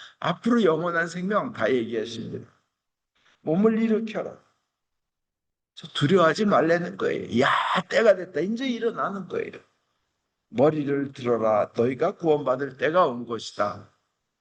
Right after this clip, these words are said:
우리가 구원받을 때가 온 거예요. 완벽한 행복이 이루어집니다. 더 이상은 걱정하는 일이 없어요. 세상에 살다 보면 뭐 좀 편안하려 그러면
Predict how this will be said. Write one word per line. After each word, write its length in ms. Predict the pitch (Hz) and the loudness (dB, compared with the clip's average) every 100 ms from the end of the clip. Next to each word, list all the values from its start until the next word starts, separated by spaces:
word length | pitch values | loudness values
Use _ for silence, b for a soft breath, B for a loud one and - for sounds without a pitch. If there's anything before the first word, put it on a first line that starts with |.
| _ _ _ _ 160 | _ _ _ _ -4
우리가 360 | 220 254 247 | 0 0 0
구원받을 580 | 247 170 151 143 135 127 | -2 -2 0 0 0 -4
때가 420 | - 113 156 202 - | -2 -2 0 -2 -2
온 220 | 135 135 | -2 0
거예요. 320 | 98 110 92 | -2 -2 0
완벽한 640 | 123 190 208 202 208 208 | 2 2 0 -4 -4 -6
행복이 440 | 214 196 196 180 185 | -6 -4 -4 -4 -4
이루어집니다. 920 | 156 160 135 151 151 117 85 - - B B B B _ | -4 -4 -8 -8 -4 -2 -2 -6 -16 B B B B _
더 160 | 120 139 | 0 0
이상은 400 | 139 135 156 170 | 2 0 0 -2
걱정하는 720 | 143 143 - 165 156 160 160 | -4 0 4 6 4 2 -2
일이 220 | 143 156 | 0 0
없어요. 540 | 120 - - - - - | -2 -4 -6 -4 -6 -2
세상에 440 | 208 196 208 220 | 0 2 2 0
살다 440 | 214 208 190 190 | -2 0 2 2
보면 440 | 180 202 226 226 226 B B - | 0 -6 -4 -6 -10 B B 0
뭐 160 | 139 160 | 2 4
좀 260 | 196 196 | 2 0
편안하려 960 | - - - - - 185 202 208 202 180 | -6 -8 -8 -8 0 6 6 8 6 6
그러면 540 | 175 180 214 247 240 | 2 0 0 -2 -4